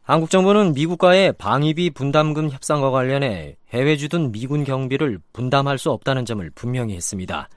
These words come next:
한국의 정은보 십일 차 미한 방위비 분담 특별협정 에스엠에이 협상 대사는 오늘 기자회견에서 원칙적으로 기존 에스엠에이 협상의 틀,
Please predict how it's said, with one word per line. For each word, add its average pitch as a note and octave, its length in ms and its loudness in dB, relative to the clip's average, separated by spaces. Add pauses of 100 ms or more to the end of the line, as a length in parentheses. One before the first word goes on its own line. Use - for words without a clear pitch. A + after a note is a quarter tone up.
(600)
한국의 D3 560 0
정은보 B2+ 800 0
십일 C#3 320 -10
차 G#2+ 400 -2
미한 C3+ 480 -2
방위비 C3+ 560 -2
분담 B2+ 440 -2
특별협정 C3+ 920 -4 (180)
에스엠에이 C#3 500 -2
협상 C3+ 300 -4
대사는 B2+ 540 -4 (120)
오늘 B2 280 -4
기자회견에서 A#2+ 760 -4 (720)
원칙적으로 E3 680 2
기존 D3 440 0
에스엠에이 D3+ 540 -2
협상의 D3+ 480 -2
틀, E2 280 -6